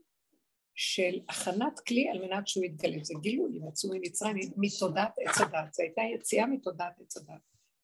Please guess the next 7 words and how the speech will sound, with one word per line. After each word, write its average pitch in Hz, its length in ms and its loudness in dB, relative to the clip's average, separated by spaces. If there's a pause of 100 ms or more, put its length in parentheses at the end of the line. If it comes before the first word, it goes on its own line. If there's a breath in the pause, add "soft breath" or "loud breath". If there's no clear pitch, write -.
(240)
אז 156 120 -4
מה 220 120 4
הם 214 140 2
היו 180 220 0
צריכים 170 260 -4
לעשות? 160 400 0 (1300)
ל-, 180 480 -2